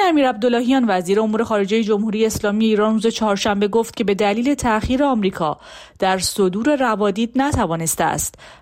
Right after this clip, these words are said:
در نشست شورای امنیت سازمان ملل حضور یابد. آقای عبداللهیان قرار بود همراه با هیئتی برای شرکت در نشست روز چهارشنبه این شورا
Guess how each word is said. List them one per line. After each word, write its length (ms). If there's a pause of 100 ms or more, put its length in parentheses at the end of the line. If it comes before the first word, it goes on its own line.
در 160
نشست 440
شورای 460
امنیت 400
سازمان 560
ملل 360
حضور 460
یابد. 340 (460)
آقای 260
عبداللهیان 640
قرار 300
بود 180
همراه 360
با 120
هیئتی 420
برای 300
شرکت 380
در 140
نشست 400
روز 240
چهارشنبه 680
این 220
شورا 440